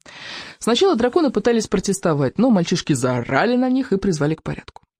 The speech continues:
Всех, кроме Беззубика, который ни за что не хотел геройствовать. «Шу-, шутишь, наверное», —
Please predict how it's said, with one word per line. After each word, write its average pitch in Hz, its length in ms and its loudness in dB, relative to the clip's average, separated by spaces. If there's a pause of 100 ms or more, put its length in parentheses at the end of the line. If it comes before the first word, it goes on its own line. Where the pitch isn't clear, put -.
(280)
Всех, - 360 -4 (420)
кроме 208 240 4
Беззубика, 175 500 0
который 170 320 0
ни 196 260 4
за 254 120 0
что - 200 -2
не 139 100 0
хотел 151 320 0
геройствовать. 143 560 -2 (680)
«Шу-, - 540 -4
шутишь, - 520 -2
наверное», — 156 580 2